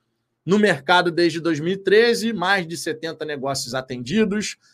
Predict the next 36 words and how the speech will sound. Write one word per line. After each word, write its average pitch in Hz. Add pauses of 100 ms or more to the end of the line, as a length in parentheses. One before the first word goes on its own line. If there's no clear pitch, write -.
(120)
mais 165
de 165
vinte 139
cursos 143
e 147
palestras, 180
tem 190
equipe, 220 (540)
tudo 285
pra 226
poder 202
atender 185
você, 170
sua 165
empresa 165 (240)
e 160
ficar 165
uma 180
parada 175
maneira, 156
tá? 139 (500)
Então, 147
você 170
que 233
tá 226
querendo 196
um 190
posicionamento 180
mais 175
profissional, 165
um 147
trabalho 170
bacana 170
nas 160
redes 165
sociais, 139